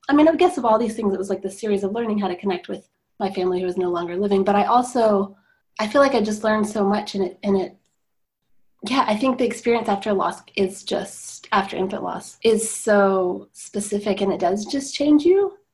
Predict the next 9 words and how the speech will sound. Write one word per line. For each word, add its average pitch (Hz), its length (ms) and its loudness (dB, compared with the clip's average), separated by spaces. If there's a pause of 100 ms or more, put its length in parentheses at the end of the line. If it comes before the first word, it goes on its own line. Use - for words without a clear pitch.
And 233 120 2
I 220 80 0
think 262 580 -4
for 247 160 0
me, 247 600 2
letting 202 380 2
that 180 180 0
be 185 180 2
okay - 480 -6